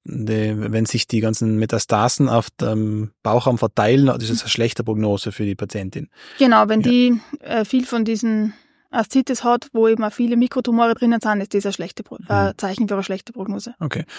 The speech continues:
Speaker 1: das wäre die Gynä-, auf der Gynäkologie, also es, weil du bist auf der Pädiatrie prinzipiell angestellt, oder?
Speaker 2: Genau,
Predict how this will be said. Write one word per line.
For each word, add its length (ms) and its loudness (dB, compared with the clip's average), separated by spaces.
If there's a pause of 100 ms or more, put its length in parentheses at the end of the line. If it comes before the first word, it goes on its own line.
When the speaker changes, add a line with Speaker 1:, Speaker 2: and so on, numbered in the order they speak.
(140)
Speaker 1:
das 120 -4
wäre 140 4
die 100 2
Gynä-, 280 4
auf 100 -2
der 100 2
Gynäkologie, 640 2
also 140 -6
es, 260 -8
weil 140 -4
du 60 -6
bist 140 -2
auf 60 0
der 100 -10
Pädiatrie 500 0
prinzipiell 420 0
angestellt, 480 -2
oder? 200 0 (180)
Speaker 2:
Genau, 300 4